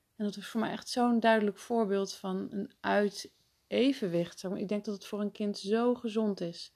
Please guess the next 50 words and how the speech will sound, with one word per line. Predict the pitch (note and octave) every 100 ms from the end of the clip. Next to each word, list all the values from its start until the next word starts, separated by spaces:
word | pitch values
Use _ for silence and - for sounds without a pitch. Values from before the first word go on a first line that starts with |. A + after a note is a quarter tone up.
| _ _ _ _ _
om | G#3
te | G3+ G3
zien | A3 G#3
dat | G3 F#3
als | F#3
hij | -
iemand | G#3 G3
slaat, | - G#3 F#3 F#3 -
dat | F#3
die | -
ander | F#3 F3+
dan | F3+ F3
pijn | G#3 F#3+ F3+
heeft | F3+ F3+ -
en | G3+ F3+
dan | F3+ F3
gewoon | F3+ F3 F3 F3+ - _ -
niet | A3+ C4+
blij | G3+ C4+ F4+
is. | A3+ D#3+ - - _ _ _ _ _ _ -
En | G3+
dat | G#3+
het | A#3+
niet | C4 C#4+
helpt | G#3+ C#4+ E4+ -
om |
het | G3 -
fijn | F3 F3
te | F3
hebben | E3+ F3
samen. | - E3+ E3 F#3
Ik | G#3+
denk | C4 B3
echt | - B3 -
niet | B3+ B3+ B3
dat | A3
je | A#3
als | A3+
ouder | - G#3+ G#3
te | - A#3+
bang | A#3+ A#3+ A3+
moet | A3
zijn | A3 G#3 G3+ G3+ _ _ _ _ _ _ _ _ _ -
om | A3+ G#3+
dan | G#3+
je | A3
emoties | G3+ G#3 G3+ G3 F#3+ -
te |
laten | F3+ E3+ F3+
zien. | F3+ F#3 F3+ F#3+